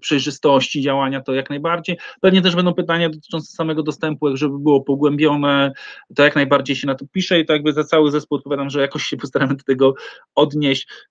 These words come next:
Pewnie, e, e, e, teraz tak.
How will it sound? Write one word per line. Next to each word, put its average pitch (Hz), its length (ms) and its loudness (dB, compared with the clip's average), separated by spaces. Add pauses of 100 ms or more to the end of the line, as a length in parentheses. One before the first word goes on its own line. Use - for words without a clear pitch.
(180)
Pewnie, 135 300 0
e, 135 560 0
e, 131 300 2
e, 131 300 4 (520)
teraz 147 300 2
tak. 113 160 0